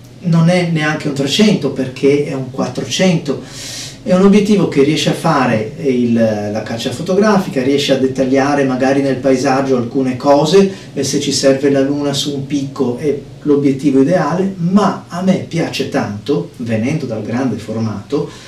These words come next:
perché il quattrocento millimetri in grande formato è un obiettivo che io trovo fantastico per la qualità dei piani, per la capacità narrativa. Vi invito a,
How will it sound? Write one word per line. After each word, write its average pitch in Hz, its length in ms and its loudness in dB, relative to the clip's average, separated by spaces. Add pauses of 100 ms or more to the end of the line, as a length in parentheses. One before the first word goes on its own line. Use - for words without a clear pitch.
(280)
perché 196 320 6
il 147 560 6
quattrocento 156 580 0
millimetri 156 520 -2
in 131 60 0
grande 156 260 -2
formato 160 520 -2
è 196 40 4
un 170 80 2
obiettivo 165 420 -2
che - 120 -4
io 160 120 -4
trovo 160 440 -2 (140)
fantastico 175 800 -2
per 185 300 2
la 175 80 2
qualità 180 420 0
dei 151 140 -2
piani, 101 420 -4 (340)
per 175 220 2
la 165 260 0
capacità 170 680 -4 (160)
narrativa. 156 760 -4 (1160)
Vi 160 140 -4
invito 170 540 2
a, 143 380 0